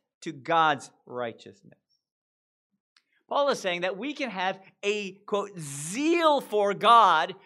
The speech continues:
but that zeal for God is a misplaced zeal. It is a zeal of sorts, but it's not a zeal for God. Instead, it is a zeal of,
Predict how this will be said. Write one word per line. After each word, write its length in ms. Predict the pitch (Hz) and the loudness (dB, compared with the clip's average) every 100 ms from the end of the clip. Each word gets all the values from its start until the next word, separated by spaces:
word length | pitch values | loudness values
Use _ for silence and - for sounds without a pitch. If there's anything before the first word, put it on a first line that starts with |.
| - | -20
but 160 | - 220 | -4 0
that 300 | 220 208 - - - | 4 2 0 -16 -20
zeal 640 | 143 143 196 285 302 302 311 | -16 -14 -8 -6 -4 -4 -4
for 200 | 254 240 | 0 2
God 380 | 214 220 220 214 - | 4 4 4 2 -6
is 460 | 220 247 247 185 - | -4 -4 -4 -8 -10
a 140 | 190 180 | -8 -6
misplaced 1160 | 175 185 202 - - - 269 269 269 214 - _ _ _ _ _ 143 | -6 -4 -6 -8 -14 -20 -8 -6 -6 -10 -18 _ _ _ _ _ -14
zeal. 540 | 135 160 156 117 104 _ _ _ _ _ _ _ _ _ _ | -8 -2 -2 -4 -8 _ _ _ _ _ _ _ _ _ _
It 120 | - | -8
is 160 | 381 277 | -6 -2
a 100 | 254 | -4
zeal 380 | 175 240 269 262 | -4 -6 -2 -2
of 100 | 214 | -2
sorts, 420 | - 196 170 175 | -4 0 2 2
but 140 | - | -2
it's 160 | 226 220 | -4 -4
not 260 | 254 381 294 | -8 -6 -6
a 80 | |
zeal 280 | 196 208 202 | -6 -6 -6
for 180 | 196 175 | -6 -6
God. 380 | 170 175 165 180 | 2 4 4 2
Instead, 520 | 190 190 - 226 202 - - | -4 -6 0 2 0 -8 -8
it 100 | 226 | -2
is 160 | 220 196 | -2 -2
a 140 | 220 | -4
zeal 440 | 170 196 254 285 | -8 -12 -6 -2
of, 140 | 285 | -2